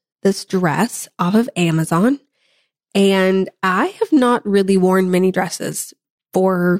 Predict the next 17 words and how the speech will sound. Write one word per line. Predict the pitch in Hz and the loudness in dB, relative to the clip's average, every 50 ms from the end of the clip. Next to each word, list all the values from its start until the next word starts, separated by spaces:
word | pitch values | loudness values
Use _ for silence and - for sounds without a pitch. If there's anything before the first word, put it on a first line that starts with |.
| - _ - | -2 _ -10
quite | - 196 185 | -6 -4 0
a | 180 | 2
long | 180 180 180 | 2 2 4
while, | 175 175 170 170 175 | 4 2 2 0 -2
just | 202 214 214 - | -4 -6 -8 -4
because | - 196 185 196 | -2 0 0 2
I've | 180 175 | 2 2
been | 190 180 180 180 | 2 4 4 4
nursing | 175 180 180 185 - - 190 180 | 4 2 0 -2 -2 0 0 2
and | 180 175 | 0 0
dresses | 175 180 175 175 - 185 185 | 0 -2 -2 -2 0 0 0
aren't | 180 - - | 0 -2 -2
really | 185 175 175 | -2 -4 -4
practical | 180 - - - 170 151 156 - - - - 202 196 | -4 -6 -6 -6 -6 -6 -6 -8 -8 -4 -2 2 2
when | 196 185 180 | 4 4 4
you're | 180 | 4
nursing. | 180 190 226 254 - - 311 320 320 | 4 2 2 0 0 2 2 2 2